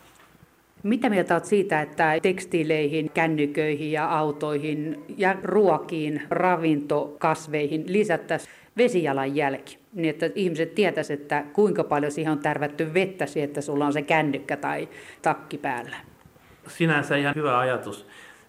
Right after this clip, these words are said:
Speaker 2: Vesijalanjälki ei ole ihan niin yksinkertainen asia kuin hiilijalanjälki, koska hiilidioksidi tai metaani, kun se tulee tuommoiseen yhteiseen ilmakehään, ja se on vertailukelpoinen eri puolilla maailmaa, että jos sä päästät tonni hiilidioksidia täällä tai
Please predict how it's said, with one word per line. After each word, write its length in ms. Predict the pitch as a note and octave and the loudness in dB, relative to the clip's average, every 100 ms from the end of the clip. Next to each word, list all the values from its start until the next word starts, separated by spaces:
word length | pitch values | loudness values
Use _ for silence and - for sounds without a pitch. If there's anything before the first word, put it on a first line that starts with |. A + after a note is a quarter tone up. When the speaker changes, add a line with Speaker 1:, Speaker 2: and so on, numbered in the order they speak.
| - | 0
Speaker 2:
Vesijalanjälki 720 | D#3+ D#3+ C#3+ C3 B2 B2 C3+ | 2 4 4 4 2 0 -2
ei 120 | B2+ | 0
ole 120 | C3 | 0
ihan 180 | C3 C3 | 2 0
niin 140 | B2 A#2+ | 0 -4
yksinkertainen 640 | A#2 A#2 G#2 G2 G2+ G#2 | -2 -2 0 0 -2 0
asia 300 | G#2+ G#2+ G#2 | 0 0 0
kuin 160 | G#2 G2+ | 0 2
hiilijalanjälki, 800 | A2+ G2 F#2 F2 - F2+ G2 G#2 | 2 4 0 0 -2 -4 -6 -6
koska 340 | F#2 - G#2 A2 | -6 -2 0 4
hiilidioksidi 760 | A2+ G#2+ G2+ G2 - G2+ G2+ | 4 4 2 0 -2 -2 -2
tai 220 | - G2+ G2+ | 0 0 2
metaani, 400 | A2 G#2+ G2 F#2+ | 2 2 0 -2
kun 140 | - | -4
se 140 | - | -4
tulee 280 | G2+ G#2 G2+ | -2 0 0
tuommoiseen 340 | G#2 G#2+ G#2+ G#2+ | 0 -2 0 0
yhteiseen 540 | G#2+ - F#2 G2+ F#2+ | -2 -2 -2 0 0
ilmakehään, 600 | A2 G#2+ G2+ G2+ G2+ - - | 2 0 -2 -4 -4 -6 -6
ja 60 | |
se 80 | - | -2
on 140 | A2 - C#3+ | -2 2 2
vertailukelpoinen 880 | C#3 C3+ A#2+ G#2+ B2+ A#2 A2+ A2 | 2 4 4 4 4 4 4 4
eri 160 | A2+ A2 | 4 2
puolilla 360 | A2 G#2+ G#2 A2 | 2 2 4 4
maailmaa, 560 | A#2 A2+ G#2 G2 F#2 | 6 4 2 0 0
että 180 | F2+ - | -2 -4
jos 120 | - | -8
sä 80 | G#2+ | -6
päästät 420 | - A2 - - | 0 0 0 0
tonni 280 | - G#2+ G2+ | 2 2 2
hiilidioksidia 800 | G#2 G2 F#2+ F2+ - G2+ G2 F#2+ | 0 0 0 0 0 -2 0 -2
täällä 340 | - G#2+ F#2+ | 2 2 2
tai 360 | F#2 G2+ F#2 F#2 | 0 0 2 0